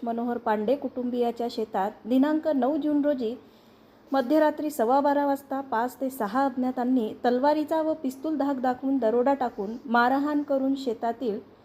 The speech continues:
कापूस विकून आणलेले पैसे व आधीची शिल्लक असलेली रक्कम जवळपास पंच्याऐंशी लाख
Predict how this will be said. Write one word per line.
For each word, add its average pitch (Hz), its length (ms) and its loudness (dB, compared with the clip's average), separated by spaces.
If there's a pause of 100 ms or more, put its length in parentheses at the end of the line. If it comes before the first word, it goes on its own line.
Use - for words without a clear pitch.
(540)
कापूस 277 400 4
विकून 311 300 0
आणलेले 277 420 4
पैसे 247 680 0
व 254 120 0
आधीची 269 460 2
शिल्लक 269 400 -2
असलेली 240 420 -2
रक्कम 226 420 -2 (180)
जवळपास 277 540 0
पंच्याऐंशी 277 680 0
लाख 277 140 2